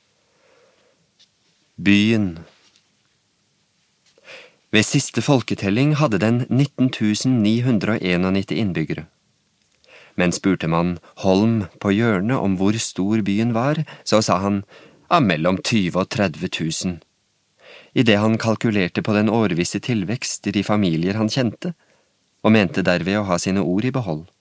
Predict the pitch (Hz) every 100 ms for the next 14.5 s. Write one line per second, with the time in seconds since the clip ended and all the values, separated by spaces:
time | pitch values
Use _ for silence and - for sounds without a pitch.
0 | _ _ _ _ _ _ _ _ _ _
1 | _ _ _ _ _ _ _ _ _ _
2 | _ 92 87 92 104 101 101 80 85 90
3 | - 87 95 - 92 101 113 - _ _
4 | _ _ _ _ _ _ _ _ - _
5 | _ _ 92 90 110 98 87 98 - 90
6 | 87 110 - 113 - 87 92 101 92 92
7 | 92 87 98 98 _ _ _ - 95 117
8 | 117 - - 107 113 104 - 101 - 90
9 | 92 104 - - - - - 107 - 104
10 | 104 101 104 110 101 107 123 117 98 101
11 | - - - 92 113 - - 117 98 _
12 | 135 - - - _ _ 110 101 95 98
13 | 104 - 127 120 101 110 - 92 - 92
14 | 95 92 98 101 113